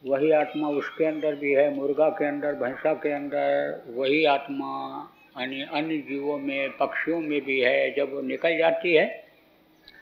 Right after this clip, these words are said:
तब वो मुर्दा नहीं होता है, वो भी मुर्दा ही होता है। तो उस मुर्दे को ले क्या करते हैं?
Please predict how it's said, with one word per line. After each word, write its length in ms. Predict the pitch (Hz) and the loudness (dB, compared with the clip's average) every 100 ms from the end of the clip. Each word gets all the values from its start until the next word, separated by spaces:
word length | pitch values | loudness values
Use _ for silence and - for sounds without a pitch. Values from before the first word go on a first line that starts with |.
| - - - | -20 -4 4
तब 440 | 175 - - - 135 | 4 2 -10 -6 -4
वो 80 | |
मुर्दा 340 | 139 147 139 156 | 0 0 4 4
नहीं 180 | 160 170 | 6 6
होता 320 | 175 - 269 | 4 2 -2
है, 220 | 127 - - _ - | -2 -4 -16 _ -8
वो 100 | 127 | -8
भी 120 | 185 | -8
मुर्दा 420 | 185 160 131 131 | -4 -2 -2 2
ही 120 | 135 123 | 2 2
होता 380 | 107 113 - | -2 -6 -10
है। 220 | 107 - _ _ _ _ - | -12 -12 _ _ _ _ 2
तो 120 | 165 | 4
उस 160 | 170 180 | 4 0
मुर्दे 400 | 170 175 160 180 | 2 2 6 6
को 160 | 180 | 6
ले 140 | 175 175 | 4 4
क्या 300 | - - 175 | 2 4 4
करते 380 | 175 170 - 165 | 4 0 2 0
हैं? 680 | 143 151 147 147 147 151 | 0 -2 -4 -6 -8 -12